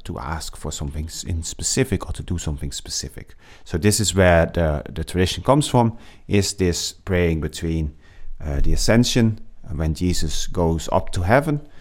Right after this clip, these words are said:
and then the coming down of the Holy Spirit on the apostles. Now, to a certain extent, I think it is good to kind of see, for the apostles, it wasn't really, um,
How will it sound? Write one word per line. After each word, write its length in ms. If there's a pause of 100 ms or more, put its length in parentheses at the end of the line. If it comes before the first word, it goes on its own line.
(340)
and 260
then 400
the 80
coming 360
down 280
of 120
the 80
Holy 240
Spirit 480 (280)
on 200
the 120
apostles. 680 (840)
Now, 100
to 120
a 40
certain 240
extent, 500 (120)
I 100
think 180
it 80
is 140
good 180
to 80
kind 200
of 100
see, 320 (200)
for 140
the 80
apostles, 680
it 200
wasn't 600 (140)
really, 600 (340)
um, 460